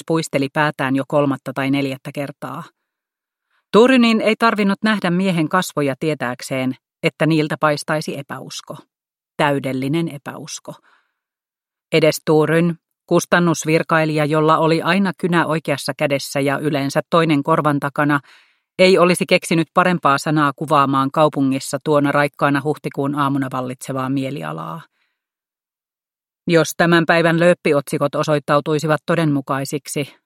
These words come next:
luoja siltä varjelkoon, epäuskoa seuraisi pian syvä murhe.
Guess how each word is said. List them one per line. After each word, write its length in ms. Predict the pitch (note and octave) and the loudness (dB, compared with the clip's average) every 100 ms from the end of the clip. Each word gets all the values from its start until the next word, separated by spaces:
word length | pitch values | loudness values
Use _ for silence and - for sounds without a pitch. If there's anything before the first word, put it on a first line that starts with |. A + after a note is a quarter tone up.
| _ - | _ -4
luoja 320 | D3 C3 C3 | -2 -2 -2
siltä 300 | E3+ D3+ D#3 | -4 -4 0
varjelkoon, 720 | F#3+ F3 D#3 D3 - C#3+ C#3+ C#3 _ _ _ _ _ _ | 0 2 0 -2 0 0 0 -2 _ _ _ _ _ _
epäuskoa 680 | G#3 - G#3 F3 - F3 E3 | 0 4 2 2 0 2 2
seuraisi 540 | - F3 E3+ C#3+ D3 C#3 | 2 0 2 -2 -2 -4
pian 400 | E3 C#3 B2+ B2+ - | -4 -2 -2 -6 -10
syvä 320 | - E3+ C#3+ | -8 -6 -4
murhe. 440 | B2+ C3 B2 - | -4 -6 -8 -14